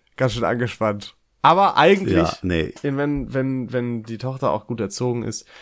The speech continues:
Speaker 1: dann sucht sie sich ja auch, äh, den richtigen aus. Genau wie andersrum, ne? Kann man natürlich jetzt auch auf, auf Kerle, wenn die ihre Freundin mitbringen, beziehen.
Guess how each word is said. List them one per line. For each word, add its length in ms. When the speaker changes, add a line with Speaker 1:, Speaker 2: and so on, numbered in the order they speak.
Speaker 1:
dann 140
sucht 200
sie 120
sich 180
ja 120
auch, 340
äh, 260
den 160
richtigen 440
aus. 260
Genau 420
wie 140
andersrum, 600
ne? 180
Kann 160
man 100
natürlich 280
jetzt 180
auch 140
auf, 260
auf 160
Kerle, 440
wenn 140
die 120
ihre 120
Freundin 380
mitbringen, 340
beziehen. 420